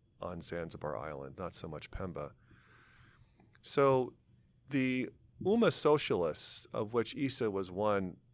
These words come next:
initially influenced the regime to kind of, like, put race aside.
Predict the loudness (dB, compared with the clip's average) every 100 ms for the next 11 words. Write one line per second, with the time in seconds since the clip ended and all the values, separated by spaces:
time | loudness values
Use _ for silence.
0 | -20 _ -8 -2 0 0 0 0 -2 -4
1 | -2 -2 -2 -2 -2 0 -2 -2 -4 -4
2 | -4 -4 -8 -6 0 0 2 0 0 -2
3 | -2 -2 -4 -2 0 -2 -6 -6 -4 0
4 | 2 0 -2